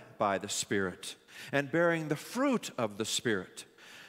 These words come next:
The great problem in contemporary Christianity, Christian living, is not learning the right things to do, but learning how to do the right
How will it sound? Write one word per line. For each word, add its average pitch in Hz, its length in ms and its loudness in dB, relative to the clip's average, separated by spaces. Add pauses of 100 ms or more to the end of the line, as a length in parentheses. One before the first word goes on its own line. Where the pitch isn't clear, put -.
(200)
The 135 100 2
great 185 480 2
problem 175 540 4
in 131 100 -4
contemporary 165 800 4
Christianity, 151 1000 2 (1300)
Christian 165 340 2
living, 156 300 4
is 147 220 0
not 190 320 4
learning 208 340 4
the 196 120 6
right 214 360 4
things 135 420 0
to 143 140 2
do, 120 300 4
but 143 240 0
learning 156 300 2
how 202 580 4
to 202 180 0
do 147 500 2
the 143 140 4
right 120 440 4